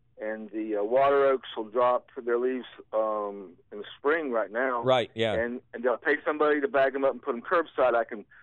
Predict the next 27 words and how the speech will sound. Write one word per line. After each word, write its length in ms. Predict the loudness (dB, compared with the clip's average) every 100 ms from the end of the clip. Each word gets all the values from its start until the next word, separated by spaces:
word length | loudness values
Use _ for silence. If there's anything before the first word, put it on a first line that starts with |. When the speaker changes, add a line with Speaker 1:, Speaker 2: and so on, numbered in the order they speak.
| _ 0
Speaker 1:
pull 140 | 2
up 100 | 2
with 100 | 0
my 120 | -2
pickup 500 | 0 -2 2 0 0
and 100 | -4
get 120 | -2 0
a, 80 | -2 _ _ -4
a, 120 | -4 -4
a 40 | -2
very 260 | 2 2
large 240 | 4 2 0 -8
supply 300 | -2 -2 0
very 300 | 2 0 0
easily. 420 | -6 -8 -16 -20 _ 0
Speaker 2:
Oh, 160 | 2 2
yeah, 300 | 2 4 4
I'm 100 | 4
Speaker 1:
Green- 260 | 2 2 -8 _
Speaker 2:
a, 40 | 0
I'm 140 | 2
a 60 | 2
big-time 520 | 0 0 0 0 0
leaf 260 | -4 -6 -4
rustler. 460 | -6 -6 -10 -12 _ _ _ _ _ _ -8
Speaker 1:
Uh, 140 | -6 -6 -8 -6
green's 680 | -2 -2 -2 -4 -4 -8